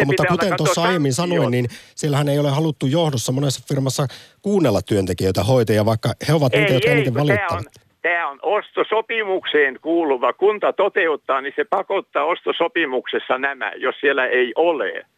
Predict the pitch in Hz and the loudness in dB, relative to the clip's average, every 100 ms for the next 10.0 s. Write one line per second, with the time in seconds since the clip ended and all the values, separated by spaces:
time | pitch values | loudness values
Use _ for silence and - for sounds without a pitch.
0 | _ - 156 170 - - 208 233 - - | _ -8 -4 -2 0 0 -2 -4 -10 -2
1 | 139 123 131 156 175 175 131 117 131 135 | 0 0 0 2 2 2 0 -4 -4 -6
2 | 127 - 131 - - - _ 175 - 196 | -4 -4 -4 -6 -18 -20 _ 0 2 2
3 | 196 208 160 135 185 208 202 175 165 - | 2 2 0 0 -2 0 -2 -2 -4 -4
4 | 160 160 151 - - 175 160 135 185 202 | -2 -2 -2 -6 -2 0 0 0 -2 -2
5 | 170 - 160 - 165 180 - 165 139 - | -4 -4 -8 -2 0 0 2 0 2 2
6 | 190 196 - _ 156 160 131 127 123 - | 0 -2 -10 _ -4 -4 -2 -2 -2 0
7 | 202 240 190 160 143 - 175 - - 190 | 0 0 0 -2 -4 -4 -6 -8 -4 -2
8 | 175 139 196 208 - 170 180 175 170 165 | 0 0 0 0 -2 0 0 -2 -4 -2
9 | 190 165 - 160 160 151 151 156 156 | -4 -6 -12 -8 -2 -2 -2 -2 -2